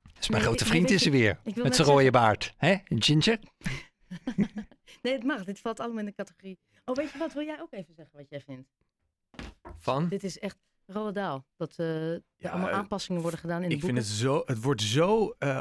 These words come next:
Speaker 3: overdreven allemaal. Het is echt, eh, echt ongelooflijk. Laten we echt belangrijke problemen oplossen. Want
Speaker 2: Maar
Speaker 3: volgens
Speaker 2: voor
Speaker 3: mij zijn
Speaker 2: sommige
Speaker 3: er
Speaker 2: mensen
Speaker 3: genoeg
Speaker 2: is dit
Speaker 3: Ja,
Speaker 2: dus
Speaker 3: tuur-, maar ik geloof dat die groep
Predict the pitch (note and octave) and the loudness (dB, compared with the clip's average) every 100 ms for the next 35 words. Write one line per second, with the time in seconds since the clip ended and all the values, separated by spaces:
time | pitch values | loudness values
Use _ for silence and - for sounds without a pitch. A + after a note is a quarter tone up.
0 | - D3 C#3 B2 B2+ E3 F3 D#3+ B2+ C3+ | 0 2 2 2 2 4 4 2 0 0
1 | B2 B2+ F3 G#3+ _ _ _ _ _ _ | 2 0 -2 -6 _ _ _ _ _ _
2 | _ - B2 - C#3+ - D3 C#3 C#3+ - | _ -14 -12 -6 -4 -4 -4 -4 -4 -4
3 | - C#3+ C#3 C#3 D3 A#2+ A#2+ C3+ D3+ C#3 | -2 -2 0 2 2 2 4 4 2 0
4 | C3+ - B2+ - B2 D3+ D3 A2 G2+ - | 0 0 -4 0 2 2 2 0 -2 -4
5 | G#2+ G#2+ G#2 G#2 A2+ - G#2 G2+ - E3 | 0 2 2 0 -2 -2 -2 -2 -4 -6
6 | C#3+ C3 - A2+ C3+ B2+ - C#3 C3 A#2+ | -8 -10 -4 0 2 2 4 2 2 2
7 | B2+ C#3 - - _ C4+ C#4+ G3 E3+ E3 | 2 2 0 -6 _ -4 -2 -4 0 0
8 | - - - _ - F2+ E2 - - B2 | -2 -10 -14 _ -8 -4 -4 -2 0 4
9 | D3 C#3+ C#3 C3 - C#3 C3 | 2 2 0 0 0 0 0